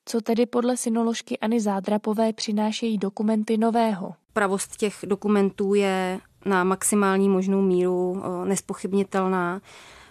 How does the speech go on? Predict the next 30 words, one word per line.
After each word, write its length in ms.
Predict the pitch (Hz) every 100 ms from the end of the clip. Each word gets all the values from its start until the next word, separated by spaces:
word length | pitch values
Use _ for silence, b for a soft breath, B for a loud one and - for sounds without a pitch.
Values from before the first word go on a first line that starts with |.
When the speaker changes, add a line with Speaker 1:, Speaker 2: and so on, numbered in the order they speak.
| B
Speaker 2:
takže 280 | 196 180 196
je, 280 | 185 185 -
je 200 | 196 185
možný 300 | 190 180 196
se 140 | - 185
tam 160 | 196
opřít 400 | - - - 190 196
o 340 | 185 180 180 - -
naprosto 760 | 190 - 190 - 196 185 180 - 196
t-, 140 | - 107
vlastně 360 | - 185 202
tvrdé 380 | 196 196 185 202
údaje, 460 | 190 185 180 170 180 B B -
i 60 |
kdyby, 580 | 190 185 196 190 180 185
eh, 260 | 185 175 185
lidé 240 | 185 190
byli 180 | 180 190
skeptičtí, 840 | - 190 - 196 - - 185 185
eh, 80 | 175
k 80 | -
vyprávění 540 | 175 180 175 180 185
těch 160 | 196 -
pamětníků, 880 | 160 170 180 185 175 - 175 170 180
eh, 200 | 170 170
jako 160 | 175 170
byl 140 | 180
třeba 260 | 170 190 175
pan, 340 | 180 175
eh, 40 | 175